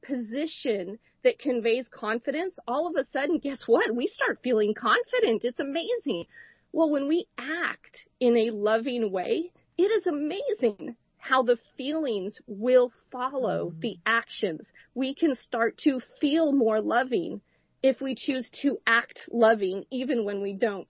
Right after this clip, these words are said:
Speaker 1: feel it. It's just an amazing way that, that God has wired us in our minds and in our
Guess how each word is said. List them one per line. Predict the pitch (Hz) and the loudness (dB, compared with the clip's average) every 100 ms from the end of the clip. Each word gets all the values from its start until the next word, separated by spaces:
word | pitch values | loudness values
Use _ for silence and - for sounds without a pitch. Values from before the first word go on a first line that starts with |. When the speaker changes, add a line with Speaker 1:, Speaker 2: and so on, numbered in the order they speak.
| - | -2
Speaker 1:
feel | 311 262 | 0 2
it. | 185 - | 0 2
It's | 320 - | 0 0
just | 311 403 - | -2 -2 -2
an | 277 | 0
amazing | 247 269 254 294 392 269 247 | 0 2 2 2 2 0 0
way | 233 240 214 175 - - _ - | 0 0 -2 -6 -14 -20 _ -4
that, | 220 240 220 - | 4 4 4 2
that | 254 - | -2 -2
God | 247 262 | -4 -4
has | 285 254 226 | -2 -6 -6
wired | 202 208 254 277 269 254 - | -8 -6 -6 -4 -6 -6 -6
us | 220 220 240 _ _ _ _ _ | -6 -4 -6 _ _ _ _ _
in | 254 233 | 0 0
our | 208 | 0
minds | 208 226 254 269 311 302 | -4 -4 -4 -2 0 0
and | 254 | 0
in | 208 247 | 0 0
our | 226 | 0